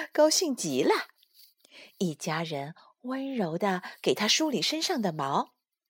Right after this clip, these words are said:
他又变回了那只有黑点的狗。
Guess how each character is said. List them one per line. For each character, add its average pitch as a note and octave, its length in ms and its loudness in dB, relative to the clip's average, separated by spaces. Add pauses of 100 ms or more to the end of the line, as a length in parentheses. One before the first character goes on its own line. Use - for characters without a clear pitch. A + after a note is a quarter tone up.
(260)
他 F#4 140 2
又 F4 180 4
变 E4+ 280 2
回 D4 180 2
了 D4+ 140 6
那 D#4 160 2
只 D#4 380 -2 (320)
有 F3 200 4
黑 - 240 -2 (240)
点 F3+ 300 6
的 F3+ 160 8
狗。 C3 520 4